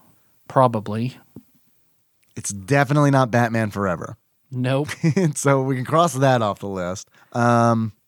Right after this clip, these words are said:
Speaker 1: Have we played the Spider-, no, there's another one besides Maximum Carnage where you're
Speaker 2: Separation.
Speaker 1: Spider-Man or Venom. Yeah, Separation
Speaker 2: Separation
Speaker 1: Anxiety.
Speaker 2: Anxiety.
Speaker 1: Um, so that could have been Venom's first video game, but
Speaker 2: Yeah.
Speaker 1: we haven't done that yet. Um,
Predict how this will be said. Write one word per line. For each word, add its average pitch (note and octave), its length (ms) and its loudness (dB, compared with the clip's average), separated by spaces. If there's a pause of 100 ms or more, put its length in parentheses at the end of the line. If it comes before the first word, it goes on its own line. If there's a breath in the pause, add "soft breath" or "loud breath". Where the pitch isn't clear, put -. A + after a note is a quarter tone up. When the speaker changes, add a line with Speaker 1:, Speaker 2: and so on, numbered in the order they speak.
(240)
Speaker 1:
Have C3+ 160 -16
we B2+ 60 -4
played E3 360 -4
the C#3 60 -8
Spider-, C#3+ 520 -2
no, B2 420 0
there's A#2+ 240 -6
another D#3 240 2
one C3+ 160 4
besides B2+ 320 -2
Maximum B2 360 -2
Carnage A2+ 460 -4
where A2+ 120 -6
you're A2 440 -8 (140)
Speaker 2:
Separation. B2+ 500 0
Speaker 1:
Spider-Man B2 220 0
or A#2 200 -2
Venom. A2+ 340 -4
Yeah, A2 160 -6
Separation G#2+ 520 -2
Speaker 2:
Separation - 20 0
Speaker 1:
Anxiety. G#2 600 2 (500 soft breath)
Speaker 2:
Anxiety. C3 500 -2
Speaker 1:
Um, B2+ 280 0 (360)
so - 160 -6
that A2+ 100 2
could - 120 -2
have A#2 40 -2
been A2 200 2
Venom's A2 340 0
first G#2+ 440 0 (200)
video A2 320 -2
game, G#2 360 0
but G#2 200 -2
Speaker 2:
Yeah. G#2 300 6 (380 loud breath)
Speaker 1:
we G#2+ 60 -10
haven't G#2 160 -6
done A2+ 180 -4
that D2+ 180 -6
yet. A#1 280 -8 (160)
Um, B2 720 4